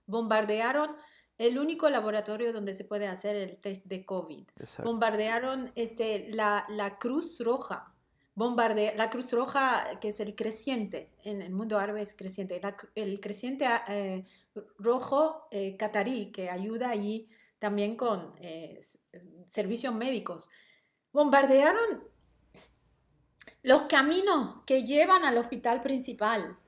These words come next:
Speaker 1: de, de, de Gaza. Bombardearon la playa, bombardearon todas las torres,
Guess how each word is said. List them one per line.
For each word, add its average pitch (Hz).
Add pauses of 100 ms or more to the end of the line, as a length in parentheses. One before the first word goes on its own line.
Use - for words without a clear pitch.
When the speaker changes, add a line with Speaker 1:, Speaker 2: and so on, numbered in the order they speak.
(100)
Speaker 1:
de, 202
de, 190
de 196
Gaza. 196 (360)
Bombardearon 269
la 233
playa, 254 (280)
bombardearon 269
todas 330
las 294
torres, 262